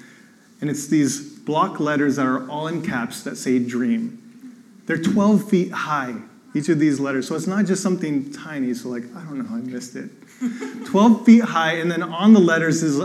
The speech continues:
they're all these, like, little round, probably, like, silver dollar size aluminum bits. I don't know if that's what you call it. And so they, like,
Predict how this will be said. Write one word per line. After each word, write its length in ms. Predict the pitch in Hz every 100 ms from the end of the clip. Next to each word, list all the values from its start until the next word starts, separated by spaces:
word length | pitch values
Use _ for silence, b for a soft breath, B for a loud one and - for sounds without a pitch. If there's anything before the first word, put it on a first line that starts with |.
| 139 147 147
they're 180 | 160
all 240 | 160 175 180
these, 240 | 170 147
like, 220 | 151 151
little 560 | 151 170 185 185 180 180 B B -
round, 880 | 131 156 160 160 160 165 156 156 - - -
probably, 300 | - 175 156
like, 80 | 131
silver 340 | - 165 165 160
dollar 340 | 151 156 151
size 420 | - 147 147 135
aluminum 960 | - 139 147 156 151 143 135 127 - - - -
bits. 480 | 117 175 - - -
I 40 | 131
don't 140 | 135
know 100 | 131
if 120 | 123
that's 180 | 127 120
what 60 | 127
you 60 |
call 180 | 123 139
it. 80 | 202 B B B B B B 156
And 380 | 160 156 151
so 120 | - 170
they, 120 | 165
like, 360 | 160 156 -